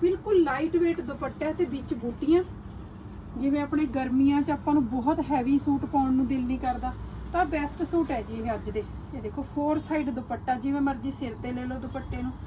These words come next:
ਤੇ ਬਿਲਕੁਲ ਸੌਫਟ ਦੇ ਵਿੱਚ ਦੁਪੱਟਾ ਹੈ, ਵਿੱਚ ਬੂਟੀ ਦੇ ਨਾਲ ਪ੍ਰੋਪਰ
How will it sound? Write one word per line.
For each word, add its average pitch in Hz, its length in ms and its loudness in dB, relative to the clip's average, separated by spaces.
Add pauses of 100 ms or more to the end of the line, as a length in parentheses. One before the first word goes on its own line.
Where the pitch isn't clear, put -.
(260)
ਤੇ 330 100 0
ਬਿਲਕੁਲ 311 420 0
ਸੌਫਟ 262 580 -4
ਦੇ 277 180 -4
ਵਿੱਚ 247 260 -8
ਦੁਪੱਟਾ 240 440 -6
ਹੈ, 294 80 -4
ਵਿੱਚ - 300 -8
ਬੂਟੀ 240 360 -4
ਦੇ 294 120 -2
ਨਾਲ 262 280 -4 (720)
ਪ੍ਰੋਪਰ 262 480 -2